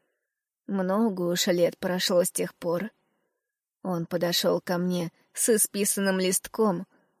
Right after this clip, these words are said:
розовой тонкой-притонкой бумаги с золотым обрезом. Письмо было написано так изящно, как видно, дамской ручкой.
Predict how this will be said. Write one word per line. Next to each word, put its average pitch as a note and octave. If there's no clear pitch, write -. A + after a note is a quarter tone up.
розовой F#3
тонкой-притонкой F#3
бумаги F3
с E3
золотым E3+
обрезом. F3+
Письмо F#3
было F3
написано F3
так F3+
изящно, F3+
как A3+
видно, F3+
дамской F3
ручкой. -